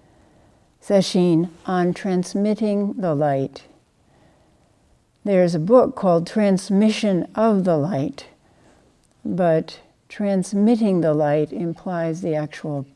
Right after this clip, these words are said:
process, the ongoing process of transmitting the light of our original mind.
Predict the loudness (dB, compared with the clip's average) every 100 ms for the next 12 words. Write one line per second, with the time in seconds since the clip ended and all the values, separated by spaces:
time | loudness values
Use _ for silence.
0 | _ -12 -10 -10 -10 -10 -12 -18 _ _
1 | -20 _ _ _ -8 -2 0 0 2 2
2 | 2 2 0 -2 -2 -2 -2 -4 -10 -20
3 | _ _ _ _ _ _ _ _ _ _
4 | _ -8 -6 -6 -6 -2 -2 -2 -2 0
5 | 0 0 -2 -4 -10 _ _ _ _ _
6 | _ _ _ _ _ _ _ -20 _ 0
7 | 4 8 8 8 6 6 6 6 4 4
8 | 2 2 2 0 0 -2 -4 -6